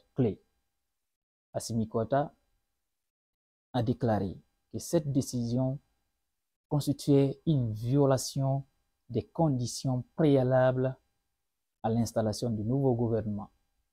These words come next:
Le président Macron, quant à lui, a dénoncé un coup d'État dans le coup d'État. En Guinée, les putschistes ont déclaré que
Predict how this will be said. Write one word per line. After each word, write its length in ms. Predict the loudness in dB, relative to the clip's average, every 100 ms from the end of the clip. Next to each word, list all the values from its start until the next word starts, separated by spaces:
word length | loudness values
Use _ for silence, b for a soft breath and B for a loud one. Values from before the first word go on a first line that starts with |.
| _ _ _ _
Le 260 | -4 0 0
président 400 | 0 0 2 0
Macron, 480 | 0 -2 -2 -2 -4 _ _ _ _ _ _ _ 0
quant 140 | 2
à 160 | 2 2
lui, 340 | 2 -2 -4 _ _ _ _ _ _ _ _ _
a 120 | -4
dénoncé 800 | -2 2 2 2 -2 -4 -4 -4 -10 _ _ _
un 140 | -2 -2
coup 180 | -2 -2
d'État 440 | -2 0 0 0
dans 160 | -4 -4
le 160 | -2 -4
coup 180 | -2 -4
d'État. 280 | -4 -12 -18 _ _ _ _
En 100 | 2
Guinée, 420 | 4 6 4 2 -4 _ _ _ _ _ _ _ _ _
les 200 | -2 -2
putschistes 460 | -2 -6 -4 -6 -6 _ _ _ _ _ _
ont 100 | -2
déclaré 640 | 2 0 2 2 2 0 -4 _ _ _ _ _ _ _ _ _ _ _ _
que 180 | 0 0